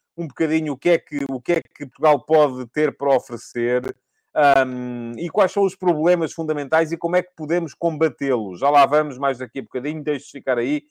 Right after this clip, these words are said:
Filipe, mais um bocado e já lá chego. Diogo Garcia, ah, quais seriam as opções para o próximo selecionador nacional no caso de não qualificação? Falamos disso para a semana, se for caso. Está bem, Diogo? Está combinado. Se for caso disso, para a semana,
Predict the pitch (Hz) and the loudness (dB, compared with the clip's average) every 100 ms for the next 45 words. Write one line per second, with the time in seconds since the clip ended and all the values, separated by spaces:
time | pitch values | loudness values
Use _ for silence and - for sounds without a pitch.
0 | _ _ _ 147 147 160 156 143 139 131 | _ _ _ -4 -2 -2 -4 -4 -2 -4
1 | 120 170 165 139 151 139 - - 104 82 | 0 2 2 2 4 4 2 -4 -6 -6
2 | _ _ _ _ 147 202 240 208 196 208 | _ _ _ _ -4 4 6 6 4 2
3 | 185 - 220 208 165 107 - _ _ _ | 2 0 0 4 6 4 0 _ _ _
4 | _ 175 165 156 180 220 202 214 226 208 | _ 4 6 4 4 4 4 0 2 4
5 | 180 202 - 208 202 - 202 185 - 214 | 4 2 2 0 0 0 2 2 4 4
6 | 202 196 - 202 180 190 196 185 180 185 | 4 -4 -4 -2 -2 -2 -2 -2 -2 2
7 | 196 185 165 202 190 156 185 196 190 180 | 4 2 2 4 4 2 -2 0 0 0
8 | 180 170 156 180 151 123 180 190 160 196 | -2 -4 0 2 4 2 0 0 -2 -6
9 | 185 - 190 180 202 202 180 190 175 170 | -2 2 2 2 0 0 -2 -4 2 4
10 | 135 107 143 147 185 196 180 127 - _ | 6 4 2 2 0 2 2 2 -2 _
11 | _ _ - 170 185 175 170 143 101 - | _ _ 2 4 2 2 2 2 2 -4
12 | _ - 170 185 190 175 175 226 220 - | _ -6 -2 2 4 2 0 -6 -4 2
13 | 180 - 208 214 202 | 2 2 -2 -2 -4